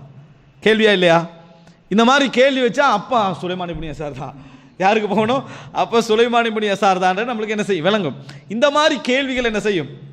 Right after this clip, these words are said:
வார நேரங்கள்ல அதை எப்படி ஃபேஸ் பண்றது? அது இறுதி தலாக்கா இருந்தா என்ன? மூன்றாவது தலாக்கா இருந்தா அதுக்கு என்ன சட்டம்?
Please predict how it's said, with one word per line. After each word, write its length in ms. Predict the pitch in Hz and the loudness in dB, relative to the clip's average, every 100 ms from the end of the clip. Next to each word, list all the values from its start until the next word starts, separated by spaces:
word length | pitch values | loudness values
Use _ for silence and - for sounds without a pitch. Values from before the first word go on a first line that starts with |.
| - | -12
வார 400 | 135 185 269 294 | -2 2 4 2
நேரங்கள்ல 440 | 254 226 202 185 196 | 2 -2 -2 -2 0
அதை 320 | 247 202 196 | 0 2 0
எப்படி 240 | 196 233 | -2 -6
ஃபேஸ் 320 | 190 196 190 | -4 -4 -2
பண்றது? 420 | 170 156 147 143 117 - - - | -2 -2 0 -2 -4 -10 -18 -6
அது 240 | - 226 226 | 0 2 2
இறுதி 240 | 254 277 | 2 0
தலாக்கா 460 | 269 233 226 220 220 | 0 2 2 2 0
இருந்தா 240 | 202 208 | 0 -2
என்ன? 220 | 190 175 | -2 -4
மூன்றாவது 540 | 160 208 254 247 240 208 | -6 -2 0 0 0 0
தலாக்கா 260 | 214 208 | 0 2
இருந்தா 220 | 196 190 185 | 0 0 -2
அதுக்கு 200 | 185 208 | -2 -2
என்ன 140 | 196 | -2
சட்டம்? 420 | 180 160 185 233 | -2 0 -2 -4